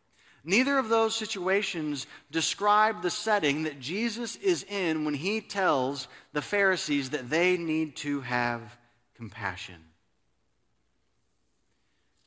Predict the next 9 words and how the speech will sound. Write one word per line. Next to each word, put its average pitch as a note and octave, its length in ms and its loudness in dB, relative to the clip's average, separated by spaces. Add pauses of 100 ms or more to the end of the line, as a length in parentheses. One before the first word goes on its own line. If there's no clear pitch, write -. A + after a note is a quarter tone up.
(160)
Jesus E3+ 520 0
is C3 180 0
standing E3 400 0
in C#3 80 2
the C3 60 2
midst D3+ 340 0
of C3 140 -4
these B2+ 180 -2
people. A#2+ 580 -4